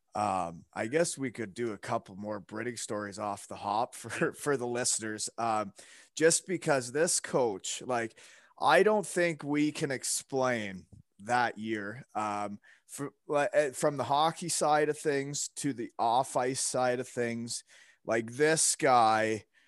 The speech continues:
was eccentric <laughs> as they get, or I don't know really what the word is, but, like, in the hockey games,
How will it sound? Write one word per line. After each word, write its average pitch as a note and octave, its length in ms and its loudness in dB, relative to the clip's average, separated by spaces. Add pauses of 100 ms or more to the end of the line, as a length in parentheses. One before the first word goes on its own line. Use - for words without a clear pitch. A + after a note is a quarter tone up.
(300)
was A2 680 2 (140)
eccentric C3 960 -2
<laughs> - 0 -
as A#2+ 280 0
they B2+ 220 -2
get, A#2+ 360 -2
or A#2 140 2
I A#2 140 4
don't A#2 200 -4
know A2+ 120 -4
really A2 260 -4
what A2 240 -4
the F#2+ 80 -16
word G#2+ 380 -6
is, G2 220 -8
but, G#2+ 280 -4
like, A2 340 -2
in A#2+ 260 -2
the G#2+ 80 -2
hockey D3 460 -2
games, A#2+ 600 -2